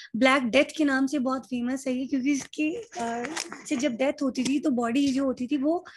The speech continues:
ब्लैक कलर की हो जाती थी। बहुत डिवास्टेटिंग पेंडेमिक था, पूरे के पूरे विलेज, सिटीज खत्म हो गए थे। Yersinia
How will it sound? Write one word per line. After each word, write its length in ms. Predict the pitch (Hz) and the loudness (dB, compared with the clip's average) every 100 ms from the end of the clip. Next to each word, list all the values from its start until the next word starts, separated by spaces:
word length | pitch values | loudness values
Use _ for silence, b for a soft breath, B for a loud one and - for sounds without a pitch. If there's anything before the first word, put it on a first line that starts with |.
| B B B | B B B
ब्लैक 260 | 220 285 277 277 | -2 0 0 0
कलर 200 | 269 233 | -2 -2
की 140 | 240 | -2
हो 80 | 240 | -2
जाती 340 | 214 202 202 | -2 -6 -10
थी। 200 | 196 202 B B B B - | -12 -14 B B B B -2
बहुत 200 | 247 269 | 0 2
डिवास्टेटिंग 680 | 277 254 247 - 262 277 277 | 2 0 0 -2 -2 0 0
पेंडेमिक 440 | 262 254 254 269 | 0 0 -2 -2
था, 340 | - 277 277 262 | -4 -6 -6 -8
पूरे 180 | 254 262 | -4 -2
के 100 | 262 | 0
पूरे 240 | 254 269 262 | -2 0 0
विलेज, 360 | 247 254 269 | 0 0 0
सिटीज 580 | - 254 - 262 254 - - | -2 -6 -2 0 -2 -6 -6
खत्म 260 | 262 269 | -2 0
हो 160 | 269 247 | 0 0
गए 160 | 247 | -2
थे। 240 | 247 254 247 | -2 -2 -2
Yersinia 460 | 254 269 262 277 | -2 -2 0 0